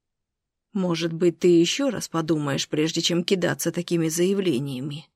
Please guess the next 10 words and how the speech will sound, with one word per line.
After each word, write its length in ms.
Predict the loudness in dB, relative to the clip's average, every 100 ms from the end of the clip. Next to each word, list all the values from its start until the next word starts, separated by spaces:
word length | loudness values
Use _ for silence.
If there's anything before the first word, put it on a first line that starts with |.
| _ _ _ _ _ _ _ _ _ _ _ _
Он 220 | -4 -2
подходит 580 | -2 -6 -2 0 0 -4
и 40 | -4
садится 480 | -2 0 0 2
на 100 | 0
кровать 460 | 0 -2 -2 -4 0
недалеко 540 | 2 4 2 -2 -4 -4
от 100 | -4
моего 300 | -6 -6 -10
стула. 440 | -12 -12 -14